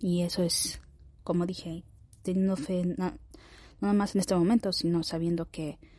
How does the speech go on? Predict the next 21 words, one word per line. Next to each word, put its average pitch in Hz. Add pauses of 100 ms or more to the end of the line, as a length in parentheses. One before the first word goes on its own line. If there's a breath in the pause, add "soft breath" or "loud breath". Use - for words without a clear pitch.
(640 soft breath)
am, 160 (340)
aunque 190
n-, 175
tal 175
vez 190
nunca 180
lo 156
sabré 180
o 160
no 165
sé 170
en 170
este 165
momento 165
por -
qué -
está 170
ocurriendo 170
algo, 185 (640 soft breath)
eh, 170
tenemos 175